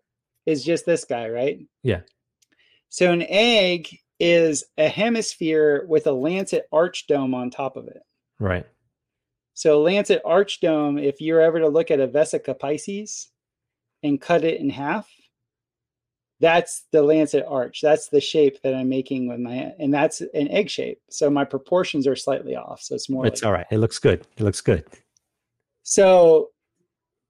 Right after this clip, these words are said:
Speaker 1: Victor Schauberger was saying, like, when you shoot water into the egg, first of all, <laughs> he was very hermetic.
Speaker 2: Right.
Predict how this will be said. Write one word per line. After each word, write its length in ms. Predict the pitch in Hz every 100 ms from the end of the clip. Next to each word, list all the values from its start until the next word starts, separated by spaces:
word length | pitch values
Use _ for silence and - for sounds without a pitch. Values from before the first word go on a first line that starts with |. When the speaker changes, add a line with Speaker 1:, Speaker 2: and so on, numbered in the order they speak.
| -
Speaker 1:
Victor 440 | 147 123 202 202 170
Schauberger 720 | - 220 254 214 165 160 151
was 140 | 151
saying, 360 | 190 165 151 147
like, 300 | 143 139 143
when 180 | 151 151
you 120 | 147
shoot 520 | - 202 233 202 -
water 520 | 151 156 196 220 175
into 440 | 143 - 151 170 156
the 100 | 156
egg, 220 | 151 143
first 260 | 190 196
of 100 | 185
all, 460 | 160 151 147 143 139 - 233 202 _
<laughs> 380 | _ _ _
he 160 | - 214
was 160 | 214 139
very 560 | 175 190 190 170 156 151 -
hermetic. 680 | 165 160 151 123 120 - _ _ _
Speaker 2:
Right. 240 | 120 92